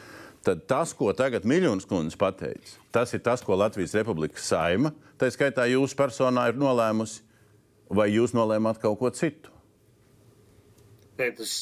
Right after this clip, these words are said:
Speaker 2: absolūti tā ir sasaistīts. Un, uh... Nu, pirmkārt, ir jāsaprot, ka, uh, Izraels valsts bruņoto spēku cīņa,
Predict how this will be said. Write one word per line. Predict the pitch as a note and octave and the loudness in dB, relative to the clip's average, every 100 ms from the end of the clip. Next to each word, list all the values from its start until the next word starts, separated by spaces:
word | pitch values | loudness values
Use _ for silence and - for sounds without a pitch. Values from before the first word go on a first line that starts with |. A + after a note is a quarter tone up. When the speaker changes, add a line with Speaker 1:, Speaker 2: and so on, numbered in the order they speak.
| - | -2
Speaker 2:
absolūti | D#3+ E3 - C3+ E3 G3+ C#3 | 0 0 0 2 4 2 0
tā | D3+ C#3+ | 2 4
ir | C3 | 2
sasaistīts. | C3 F3+ F3 C3 G#2 - A2+ G#2+ - A#2 | 2 -2 2 0 0 -4 -6 -6 -6 -2
Un, | A#2 A#2 A2+ | 0 0 -2
uh... | A2+ A2+ G#2 - _ _ _ _ - | -2 -2 -4 -14 _ _ _ _ -4
Nu, | C#3 F3 - | 0 0 0
pirmkārt, | F3 F#3 D#3 C#3 C#3+ | 0 2 2 2 4
ir | D3+ | 4
jāsaprot, | E3+ - C#3 C3+ B2+ A#2+ | 4 4 -2 2 0 2
ka, | C3 B2+ A#2 | 2 2 0
uh, | - A#2 A#2 A#2+ | -6 -4 -2 -4
Izraels | - D#3+ D3 C3 A#2+ A2 - - B2 | -2 -2 2 2 2 0 -6 -12 -14
valsts | A#2 C#3 D3 A#2 - | -2 2 2 0 -6
bruņoto | A#2+ D#3+ C#3+ A2 A#2 | -2 0 0 0 -4
spēku | - D3 D3 C#3 - | -2 0 0 0 -6
cīņa, | - D3+ D3 B2 A#2 | -8 -2 0 0 -4